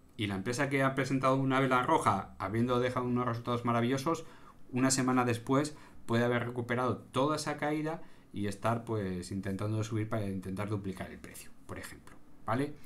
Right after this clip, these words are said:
No nos sirve para, para un día, los fundamentales no nos sirven para un día, nos avisa de una tendencia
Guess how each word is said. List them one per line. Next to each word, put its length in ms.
No 100
nos 160
sirve 260
para, 540
para 200
un 120
día, 200
los 120
fundamentales 540
no 100
nos 120
sirven 200
para 140
un 100
día, 280
nos 420
avisa 380
de 80
una 180
tendencia 640